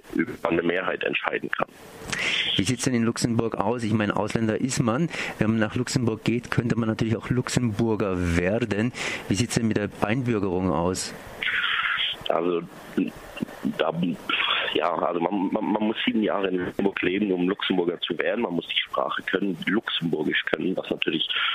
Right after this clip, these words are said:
Speaker 1: schwierig ist, weil das eine Sprache ist, die nicht sehr weit verbreitet ist und die auch ziemlich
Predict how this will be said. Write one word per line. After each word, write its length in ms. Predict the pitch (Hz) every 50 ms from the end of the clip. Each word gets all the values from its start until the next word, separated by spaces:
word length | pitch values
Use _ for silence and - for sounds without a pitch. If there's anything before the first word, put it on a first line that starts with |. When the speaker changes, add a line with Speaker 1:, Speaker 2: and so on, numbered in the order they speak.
| - - - - -
Speaker 1:
schwierig 380 | - 101 110 113 - - - -
ist, 160 | - - -
weil 80 | - 71
das 120 | - 80 - -
eine 80 | 85 82
Sprache 360 | - - - 76 82 - 76
ist, 140 | 76 - -
die 60 | 87
nicht 160 | 85 82 - - -
sehr 180 | 87 82 82
weit 200 | 80 82 82 -
verbreitet 560 | - - 87 82 78 78 92 107 - 98 -
ist 240 | - 92 95 - - 85
und 100 | 80 76
die 80 | 78 73
auch 140 | 76 - -
ziemlich 220 | - 92 87 -